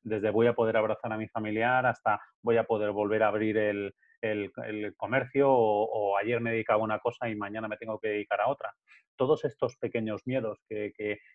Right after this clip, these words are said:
que, que forman parte, porque es evidente que para ti el, el miedo forma parte de tu rutina, pero para, para personas como yo o personas como,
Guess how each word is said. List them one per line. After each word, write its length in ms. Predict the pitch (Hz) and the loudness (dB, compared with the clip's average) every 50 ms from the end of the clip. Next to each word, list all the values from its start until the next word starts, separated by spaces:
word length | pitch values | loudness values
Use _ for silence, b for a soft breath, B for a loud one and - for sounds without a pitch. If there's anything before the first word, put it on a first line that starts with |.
| B B | B B
que, 240 | - 107 104 104 - | -2 -2 -2 -2 -2
que 120 | - 107 - | -4 -4 -2
forman 340 | - 123 110 113 107 104 | 0 0 0 0 -2 0
parte, 300 | - 143 139 - - 110 | 2 0 0 0 -2 -4
porque 460 | 98 104 95 - - 101 95 95 98 101 - - | -4 -4 -6 -6 -4 -4 -4 -4 -6 -8 -12 -12
es 120 | - - | -8 -4
evidente 400 | 110 107 104 104 110 104 - 95 | -4 -2 -2 -2 -4 -4 -6 -8
que 120 | 98 110 | -8 -6
para 200 | - 107 104 101 | -4 -2 -2 -2
ti 140 | - - 113 | -2 -2 -2
el, 260 | 117 117 113 107 98 - _ _ _ _ _ _ | -2 0 -2 -2 -4 -8 _ _ _ _ _ _
el 340 | - 107 101 104 107 107 107 | -6 -6 -6 -6 -8 -8 -6
miedo 240 | 104 113 117 117 110 | -4 -2 0 0 0
forma 260 | - 127 117 113 107 | 0 -2 -2 0 0
parte 220 | - 110 - - | 0 -2 0 -2
de 100 | 113 107 | -2 -2
tu 140 | 101 - 107 | -2 -4 -6
rutina, 420 | 101 101 - - 170 156 113 98 - | -6 -6 -6 -4 -4 -4 -6 -6 -6
pero 220 | - 98 98 95 | -4 -4 -4 -2
para, 340 | - - 98 98 98 98 92 B B B B B B | -2 -2 -2 0 0 -2 -4 B B B B B B
para 200 | - 98 98 98 | -2 0 0 0
personas 380 | - 98 - - 107 104 95 | -2 -4 -4 -4 -4 -6 -6
como 180 | - - 107 104 | -6 -6 -6 -4
yo 180 | 101 110 127 135 | -2 -2 -2 -2
o 80 | 123 - | -2 -4
personas 360 | 113 92 - 104 98 98 - | -6 -8 -8 -10 -12 -12 -12
como, 340 | - 113 104 101 98 92 | -12 -10 -8 -8 -8 -10